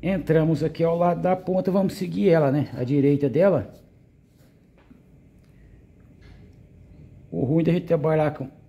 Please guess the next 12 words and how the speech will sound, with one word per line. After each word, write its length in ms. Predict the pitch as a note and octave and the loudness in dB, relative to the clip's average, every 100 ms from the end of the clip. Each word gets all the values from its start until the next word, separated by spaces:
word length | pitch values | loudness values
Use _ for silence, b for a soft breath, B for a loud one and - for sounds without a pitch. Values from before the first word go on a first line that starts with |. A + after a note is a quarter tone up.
| - - - - _ _ - - - - - | -20 -20 -20 -20 _ _ -20 -20 -20 -20 -14
com 140 | - C#3 | -2 -2
tentos 360 | - C#3 C3 | 0 -2 0
maiores 460 | C3 C3+ C3 D3 D#3 | 0 2 2 2 0
é 60 | D#3 | -2
que 100 | D3+ | -2
demora 400 | D#3+ D3+ C#3 D3 | 0 2 0 0
a 60 | |
fazer 600 | D3 D#3 A#2 C#3+ - - - - - | -2 -2 0 -2 -4 -12 -20 -20 -12
a 80 | B2 | -10
passada, 600 | - E3+ C3+ A2+ A2 F#2 | -4 -4 -4 -2 -2 -2
né, 120 | A#2+ | -4
pessoal? 340 | - - C#2+ | -6 -10 -12